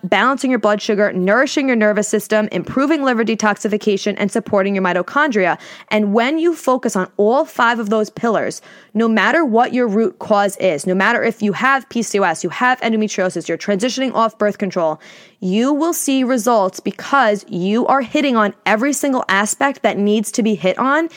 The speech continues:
in order to see results. And if, like I said, if you're like, "I've tried everything, I don't understand," maybe you're just trying things that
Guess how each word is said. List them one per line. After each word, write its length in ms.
in 140
order 240
to 120
see 220
results. 560
And 320
if, 200
like 200
I 60
said, 220
if 120
you're 120
like, 180
"I've 120
tried 360
everything, 460
I 120
don't 220
understand," 640
maybe 320
you're 200
just 220
trying 520
things 300
that 260